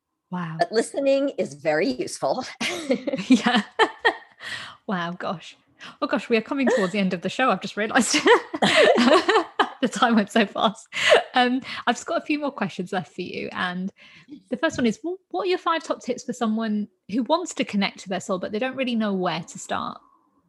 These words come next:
Speaker 2: Mm. So what I would say is that many of us are not getting our messages from our soul because we have actually so many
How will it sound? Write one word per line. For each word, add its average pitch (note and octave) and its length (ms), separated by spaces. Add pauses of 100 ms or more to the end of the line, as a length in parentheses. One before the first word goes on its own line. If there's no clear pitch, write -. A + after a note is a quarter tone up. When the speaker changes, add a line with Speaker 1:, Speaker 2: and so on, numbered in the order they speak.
(280)
Speaker 2:
Mm. F3 640 (800)
So B3+ 540 (160)
what A#3 560
I D#4 280
would - 400
say F#3 480
is G#3+ 280
that G#3 500 (720)
many C#4 360
of D4 120
us A3 260 (220)
are F#3 180
not G3 400
getting G3+ 440
our G3 100
messages E3 840
from D#3+ 240
our E3 220
soul D#3+ 640 (480)
because G3 600
we G#3+ 100
have G3 260
actually A3 480
so G#3+ 460
many A3 460